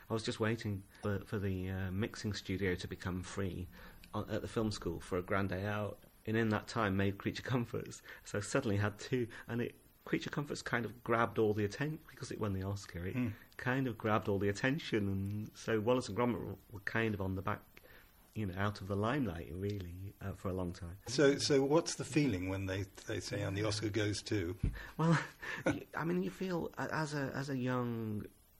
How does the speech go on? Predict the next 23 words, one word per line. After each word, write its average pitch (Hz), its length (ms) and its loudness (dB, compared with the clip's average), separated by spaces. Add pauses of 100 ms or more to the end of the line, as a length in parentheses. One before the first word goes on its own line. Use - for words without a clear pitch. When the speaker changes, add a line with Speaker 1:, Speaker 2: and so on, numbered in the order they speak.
Speaker 1:
very 117 300 2
inexperienced 110 720 2
animator, 98 560 -2
I've 107 140 -2
no-, 135 240 4
I'd 120 160 -4
never 123 260 0
been 101 540 0
to - 160 -6
L 101 120 0
A 110 140 4
before, 90 360 -2
and 98 120 -6
to - 100 -10
go 107 200 0
to - 140 -6
the 92 80 -4
Oscars 101 520 -4 (760)
in 113 160 2
the 110 100 2
heart 113 360 2
of 104 100 -2
Hollywood 92 600 -2